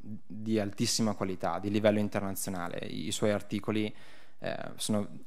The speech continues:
veramente potrebbero essere letti in qualsiasi lingua, in qualsiasi posto, per anche il taglio innovativo sulla stessa Italia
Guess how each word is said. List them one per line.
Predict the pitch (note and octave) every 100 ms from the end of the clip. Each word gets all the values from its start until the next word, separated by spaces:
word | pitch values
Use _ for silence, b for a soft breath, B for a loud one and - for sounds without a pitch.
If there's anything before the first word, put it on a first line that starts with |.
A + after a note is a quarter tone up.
| -
veramente | A2 A2 G#2+ A2 G2+
potrebbero | G#2 G#2+ G2+
essere | G2 - G2+
letti | F#2+ F#2+ G2
in |
qualsiasi | F#2+ F#2+ G2+ -
lingua, | G2 F#2+ F#2+
in | G2
qualsiasi | F#2+ G2 - F#2+
posto, | - E2+ - F#2+
per | - F#2+
anche | F#2 G2
il | G2+
taglio | - A#2 A#2+
innovativo | A2+ G#2+ G2+ A#2+ B2+ C#3+
sulla | - A#2+ A2
stessa | - A2 -
Italia | G#2+ A2 G#2+ A#2 A#2+